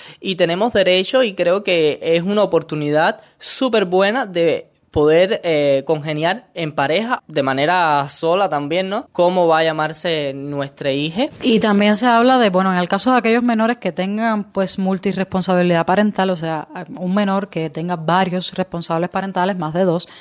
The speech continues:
Speaker 2: pues se podrá elegir qué apellidos lleva el menor. O sea, estoy pensando en los casos de parejas de lesbianas que se han puesto de acuerdo con parejas de hombres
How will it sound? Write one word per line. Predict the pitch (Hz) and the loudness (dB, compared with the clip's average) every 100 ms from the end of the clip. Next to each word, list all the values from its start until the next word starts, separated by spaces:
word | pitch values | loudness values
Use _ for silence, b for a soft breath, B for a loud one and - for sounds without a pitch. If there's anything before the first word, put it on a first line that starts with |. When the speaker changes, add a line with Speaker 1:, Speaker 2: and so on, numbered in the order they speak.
| B B _ | B B _
Speaker 2:
pues | 226 | 0
se | 220 202 | 2 2
podrá | 202 190 | 2 2
elegir | 196 208 208 202 | 0 0 -2 -2
qué | 196 | -2
apellidos | 185 190 185 175 180 175 | 0 0 0 0 0 0
lleva | 156 151 | -2 -2
el | |
menor. | 151 170 196 165 _ _ b b b b | -2 0 0 -2 _ _ b b b b
O | - | -4
sea, | 175 | -2
estoy | 165 165 | 0 -2
pensando | 190 190 196 208 | -2 0 0 2
en | 202 | 0
los | 170 - | -2 -4
casos | 170 - 202 | -4 -4 -2
de | 185 190 B B B _ | -2 -2 B B B _
parejas | 208 208 214 220 | 0 2 2 0
de | |
lesbianas | 233 240 240 233 226 226 226 | -2 -2 -2 0 0 -2 -2
que | 190 | -6
se | |
han | 180 | -6
puesto | 170 196 | -6 -2
de | 208 | 0
acuerdo | 208 214 214 208 208 | 2 2 2 2 -2
con | 180 165 | -2 -4
parejas | 160 170 185 190 | -4 -2 -2 0
de | 196 | 4
hombres | 214 220 208 202 208 | 4 4 2 0 -2